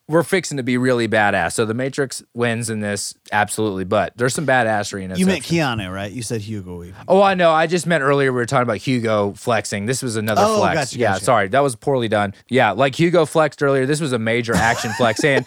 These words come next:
Speaker 2: <laughs>
Speaker 1: "Yeah, we're gonna put the gun, a bag of guns through the metal detector, uh, knowing it's a gun." But it's just like, yeah, you're in for some shit. All right, this is gonna be a tough one, right? Because,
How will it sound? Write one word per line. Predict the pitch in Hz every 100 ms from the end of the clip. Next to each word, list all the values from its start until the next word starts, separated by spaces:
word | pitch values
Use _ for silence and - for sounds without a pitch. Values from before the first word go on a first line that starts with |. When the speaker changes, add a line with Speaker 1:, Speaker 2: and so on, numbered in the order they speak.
| -
Speaker 2:
<laughs> | 262 -
Speaker 1:
"Yeah, | 403 349
we're | 339 403
gonna | 466 349
put | 330
the | 269
gun, | 180 185 190 208
a | 170
bag | 170 175 190
of | 165
guns | 151 160 180
through | - 160
the |
metal | 143 147 151
detector, | 160 165 180 170 - 190 185 185 165 _ _ - -
uh, | 135 139 131 131
knowing | 143 156 156 170
it's | 165 175
a | 160
gun." | 151 160 135 147
But | 143 139
it's | 156
just | 190 165
like, | 185 165
yeah, | 180 127
you're | 147 190
in | 147
for | 131 117
some | - 95
shit. | - 82 67 -
All | -
right, | 160 139 131
this | 107 190 -
is |
gonna | 160 175
be | 139
a | 110
tough | - 127 -
one, | 104 92
right? | 113 117 98
Because, | 113 127 113 98